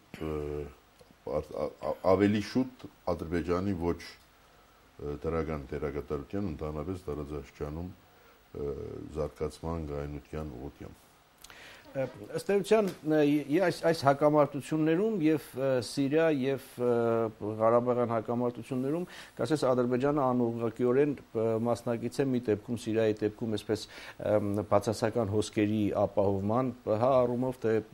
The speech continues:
Speaker 2: Ղարաբաղյան հակամարտության կարգավորման գործում էլ, <clears throat> չասեմ ինչ առումով, ը, Սիրիա-, ը, Թուրքիայի արտաքին քաղաքականությանն այս, ը, համատեքստում անդրադարձ եղավ, չեղավ։
Speaker 1: Ը, ուղղակի ժողովի մեջ ոչ, այսինքն,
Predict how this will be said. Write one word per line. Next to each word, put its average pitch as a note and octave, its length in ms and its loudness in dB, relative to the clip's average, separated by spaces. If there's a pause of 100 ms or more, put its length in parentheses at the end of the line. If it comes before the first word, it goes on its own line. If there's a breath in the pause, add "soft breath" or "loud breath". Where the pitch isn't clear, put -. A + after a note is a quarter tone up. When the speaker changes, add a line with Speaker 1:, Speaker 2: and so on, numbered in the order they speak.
(120)
Speaker 2:
Ղարաբաղյան G#2 600 0
հակամարտության G#2 540 -4
կարգավորման G2+ 500 -4
գործում G2+ 380 -4
էլ, A2 100 -8 (380 loud breath)
<clears throat> C3+ 420 -2
չասեմ A2 400 0
ինչ G2 140 -4
առումով, A#2 500 0
ը, A#2 600 -2
Սիրիա-, D#3 280 6
ը, C#3 400 0
Թուրքիայի D#3 480 6
արտաքին B2+ 480 4
քաղաքականությանն A2+ 1040 2
այս, - 220 -8
ը, F#2+ 200 -4
համատեքստում G2+ 720 -4
անդրադարձ G2 540 -6
եղավ, C3+ 300 -6
չեղավ։ A2 420 -10 (920 soft breath)
Speaker 1:
Ը, G#2+ 200 4 (260)
ուղղակի A#2+ 520 8 (100)
ժողովի G2+ 460 4
մեջ E3 420 0
ոչ, F2 320 2 (180)
այսինքն, F2 460 0